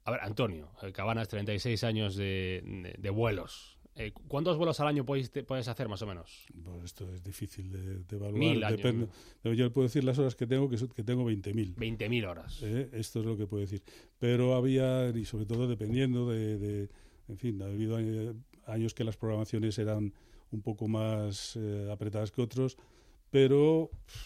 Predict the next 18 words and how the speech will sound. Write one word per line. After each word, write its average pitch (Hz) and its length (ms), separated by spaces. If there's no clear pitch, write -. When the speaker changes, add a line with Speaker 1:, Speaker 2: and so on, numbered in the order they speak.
Speaker 2:
no 98 80
sé, 110 160
eh, 101 460
siempre 113 580
los 101 160
pilotos 113 760
no 104 340
hablamos 104 360
de 107 60
vuelos, 110 260
sino 104 180
de 90 100
horas. 82 260
Speaker 1:
A 127 60
ver, 95 100
estoy 92 140
buscando, 120 320
mira, 101 200